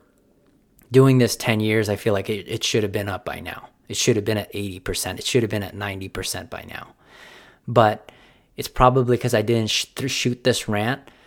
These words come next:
that, that, um, that, that message is never really relayed in. So, um, so guys, just, just really quick, like, I want you to answer some of these questions, like, which one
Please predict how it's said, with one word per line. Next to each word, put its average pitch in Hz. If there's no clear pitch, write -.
that, -
that, 110
um, 104
that, 110
that 110
message 113
is 107
never 104
really 104
relayed 98
in. 85
So, 117
um, 104
so -
guys, 127
just, -
just -
really 156
quick, -
like, 117
I 120
want 139
you 143
to 131
answer 123
some 160
of 151
these 131
questions, 107
like, 104
which 139
one 120